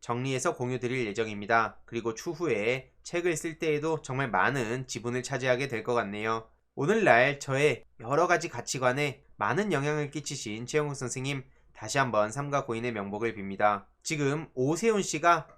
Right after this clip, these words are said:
여러모로 위기에 몰린 상황입니다. 박영선 후보 측에선 긴급 성명으로 "오세훈 사퇴 안 하면 중대 결심하겠다." 이런 입장을 밝히기도 했죠. 여기에 많은 네티즌들도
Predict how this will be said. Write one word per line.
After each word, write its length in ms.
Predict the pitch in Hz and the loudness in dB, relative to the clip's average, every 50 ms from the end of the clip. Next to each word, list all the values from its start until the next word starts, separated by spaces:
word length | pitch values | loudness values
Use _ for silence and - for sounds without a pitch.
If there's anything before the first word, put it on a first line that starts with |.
| - - - | -12 -4 2
여러모로 580 | 113 127 156 196 208 190 165 131 117 113 120 | 4 4 6 6 6 4 4 4 4 4 2
위기에 380 | 123 117 131 147 147 170 185 180 | 0 0 -2 -2 2 2 2 4
몰린 340 | 139 120 120 120 139 139 131 | 4 2 0 0 -2 -2 -2
상황입니다. 800 | 143 147 143 143 139 127 117 120 117 135 135 127 123 - - - - - _ _ _ - | 0 0 0 0 -2 -4 -4 0 4 4 6 4 4 0 -4 -16 -20 -20 _ _ _ -10
박영선 480 | - - 117 151 180 190 185 196 185 175 | -6 -2 0 0 0 0 0 0 0 0
후보 220 | 170 156 156 151 | 0 -2 -2 -2
측에선 680 | - - 151 160 151 147 127 110 104 107 127 151 165 - _ _ _ _ | -2 -4 -2 -2 0 2 2 4 4 4 4 2 0 -6 _ _ _ _
긴급 340 | - 135 139 160 165 180 - | -6 -4 -2 2 0 0 0
성명으로 640 | - 165 160 165 170 156 147 147 160 165 156 151 - - _ _ _ | 0 -4 -2 0 0 0 2 2 4 4 2 2 -2 -8 _ _ _
"오세훈 380 | - 120 135 135 156 165 160 160 | 0 0 0 0 0 -2 -2 0
사퇴 300 | 147 170 165 160 - 170 | 0 0 0 0 2 2
안 140 | 151 139 139 | 2 2 2
하면 220 | 139 156 175 165 | 0 -2 -2 -4
중대 340 | - - 123 123 127 156 151 | -4 -6 -6 -2 0 0 2
결심하겠다." 800 | - 127 117 120 - 147 139 127 117 113 - 147 143 135 - - - _ _ - - | 2 2 2 2 2 0 0 0 0 2 4 6 6 6 4 -2 -12 _ _ -18 -6
이런 200 | - 147 196 196 | -2 0 0 0
입장을 500 | 151 127 - 147 135 117 107 110 123 127 | 0 0 0 0 0 0 0 0 0 0
밝히기도 460 | - 107 101 - 123 113 110 110 101 | -2 -4 -4 -2 -2 -4 -2 -2 -2
했죠. 460 | 104 98 - - 117 110 110 107 - _ - - - - | -2 -2 0 0 2 2 0 -2 -6 _ -20 -20 -10 -4
여기에 260 | - 127 135 160 185 170 | -2 0 2 4 4 4
많은 320 | 131 107 120 147 165 151 | 4 4 2 2 0 0
네티즌들도 880 | 131 131 131 - 180 165 180 156 143 143 143 170 175 165 151 - - | 0 0 0 0 0 0 0 0 0 -2 0 2 2 2 0 -2 -6